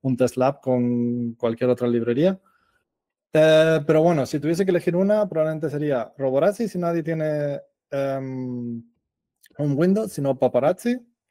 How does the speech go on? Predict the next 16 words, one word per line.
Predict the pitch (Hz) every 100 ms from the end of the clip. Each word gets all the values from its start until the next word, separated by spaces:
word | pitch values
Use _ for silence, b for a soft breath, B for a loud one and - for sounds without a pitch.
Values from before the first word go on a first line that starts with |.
| _ _ _ _ _ -
Y | 135
si | 147
tuviese | 139 151 170
que | 170
escoger | 156 175 156 139
una | 160 170 165 127
que | 110 123
fuese | - 156 - 123
en | 123
emuladores, | 123 127 123 127 175 214 196
para | 147 123
correr | 131 147
en | 147
emuladores | 143 135 156
sería | - 131 123
Dropshots, | 117 110 - - - - -